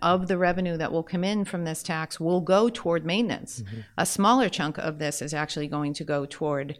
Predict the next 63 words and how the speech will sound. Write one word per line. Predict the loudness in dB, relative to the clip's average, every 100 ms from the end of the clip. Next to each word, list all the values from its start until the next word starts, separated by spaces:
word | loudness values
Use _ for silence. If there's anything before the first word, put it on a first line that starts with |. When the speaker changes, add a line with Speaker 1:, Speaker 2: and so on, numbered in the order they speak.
| -18 -20 _ -2
Speaker 1:
um, | 0 0 4
building | 4 4 2
of | -2 -2
new | -2
schools. | -2 -2 -2 -4 -12 -16 -18 _ -20 _
So | -2 0
this | 2 2
isn't | 2 2
just | 2 0 0
about | 0 0
growth. | 2 0 0
This | -4 -4
is | -4
about | -2 -2
the | -2
kids | -6 -6
that | -2
are | -2
already | 0 0 -2
here | -2 -2
in | -2 -2
Lee | -6
County. | -6 -6 -8 -10 -14 -18 -16 -16 -12 -2
Speaker 2:
We | 4
did | 8 8 8
a, |
we | 4
did | 4 4
a |
story | 4 2 4 6 4 2 0
a | -2 -14 -20 -20 -20 -12
couple | -4 -2 0
weeks | 0 0
ago | 0 0 2 0
about | 0 2 2 0 -8
kind | -4 -2
of | 0
the |
maintenance | 0 0 0 0 0
needs | 2 2 2
at | 2
a |
lot | 2 0
of |
schools | -2 -2 0 0 -2
and | -4
showing | 2 4 4 2
that, | 0
you |
know, | 0
there | 0
are | -2
some | -2 -2
schools | -4 -4 -4 -2
that | -4
have | -4 -4
old | -4 2
roofs | 4 4 2
that | -6 -6
can | -6
sometimes | -4 -2 -2 -4 -2
leak | 2 2 2 0
and | -2 -4